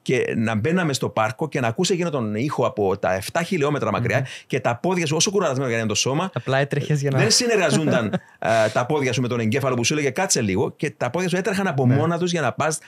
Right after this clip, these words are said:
Speaker 1: να ανέβεις πάνω στην κερκίδα, να δεις εκείνες τις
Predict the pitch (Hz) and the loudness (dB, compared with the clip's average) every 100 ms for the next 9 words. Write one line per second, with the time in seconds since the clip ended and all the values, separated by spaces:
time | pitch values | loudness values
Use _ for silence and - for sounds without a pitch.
0 | - - 120 127 127 143 190 240 185 139 | -18 -6 -2 0 2 2 2 2 2 0
1 | - 143 120 131 107 - 151 156 - - | 0 0 0 -2 -2 -2 -2 -2 -6 -6
2 | 160 110 113 143 - - 107 - 135 123 | 0 0 0 -2 -4 -4 -4 -2 -2 -2
3 | - 123 | -2 -2